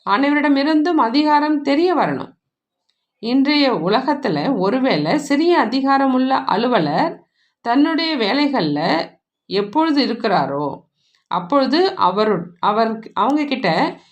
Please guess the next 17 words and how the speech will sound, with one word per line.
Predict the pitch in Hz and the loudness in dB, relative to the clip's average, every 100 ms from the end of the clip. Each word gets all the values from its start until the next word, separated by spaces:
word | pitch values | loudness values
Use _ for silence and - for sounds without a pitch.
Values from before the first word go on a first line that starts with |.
| _ 196 | _ -4
எவ்வளவு | 226 262 359 339 | -2 2 2 4
அதிகாரம் | 226 247 277 294 294 269 | 2 2 2 2 2 2
நிறைந்த | 254 277 302 285 | 0 2 2 0
செயல்பாடு | 294 226 233 285 277 262 254 | 0 -2 0 0 2 0 0
தென்படுது. | 254 247 254 240 233 233 - _ _ - | -2 -2 -2 -2 -4 -8 -12 _ _ -8
போதை | 196 226 285 294 | 0 2 2 2
இருக்குது | 262 262 262 254 | 0 -2 -4 -2
தான் | 262 269 | 0 0
இல்லையா? | 254 240 247 247 247 _ _ _ _ _ - | -2 -2 -4 -6 -10 _ _ _ _ _ -6
அதே | 190 202 294 339 294 | -4 2 4 4 2
போதையில | 254 262 247 233 302 | 2 2 0 0 0
ஒவ்வொரு | 254 240 262 254 | 0 0 2 2
செயலையும் | 254 254 277 285 302 349 392 - _ - | 0 2 2 2 2 0 -4 -10 _ -6
செய்றாங்க. | 269 247 170 127 - _ _ _ _ _ _ _ _ | -2 0 -2 -4 -10 _ _ _ _ _ _ _ _
அவங்க | 233 294 285 | -4 -4 -4
எல்லைக்குட்பட்ட | 240 277 339 320 - 330 - 339 330 | -2 -2 -2 -2 -2 -4 -2 -2 0
சாஸ்திரங்களுடைய | 240 269 269 285 269 254 240 240 285 | 2 2 0 -2 0 0 0 0 0